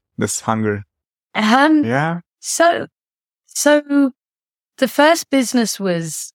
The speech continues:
Speaker 1: This is the one you sold
Speaker 2: This
Speaker 1: when
Speaker 2: is
Speaker 1: you
Speaker 2: the
Speaker 1: were,
Speaker 2: one.
Speaker 1: uh,
Speaker 2: I d-,
Speaker 1: twenty-seven.
Speaker 2: actually, if I think back, the first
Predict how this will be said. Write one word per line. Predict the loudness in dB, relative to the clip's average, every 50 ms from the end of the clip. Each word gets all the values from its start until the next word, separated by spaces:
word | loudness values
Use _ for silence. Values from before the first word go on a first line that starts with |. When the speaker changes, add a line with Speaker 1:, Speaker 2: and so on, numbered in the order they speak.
| _ -2
Speaker 1:
This | -2 2
is | 2
the | 2 4
one | 4 2 2
you | 2 2
sold | 2 2 4 4 4 4 2 0 -4 -8 _
Speaker 2:
This | -2 0 0 2 2
Speaker 1:
when | 0
Speaker 2:
is | 0
Speaker 1:
you | 2 2
Speaker 2:
the | 0
Speaker 1:
were, | 0 0
Speaker 2:
one. | -2 -4 -4
Speaker 1:
uh, | -6
Speaker 2:
I | -6 -6 -8
d-, | -10
Speaker 1:
twenty-seven. | -10 -8 -8 -6 -2 -2 -2 0 -2 -2 -2 -2
Speaker 2:
actually, | -2 -2 -2 -2 0 0 0 -2 -2 -8 -16 -20 _ _ _ _ _ _ _ _ _ _ _ _ _ _
if | -6 0 0
I | 0 0
think | 2 0 0 0 2 0
back, | 2 2 2 0 -2
the | -6 -6 -2 0 0
first | 0 0 -2 -10 -14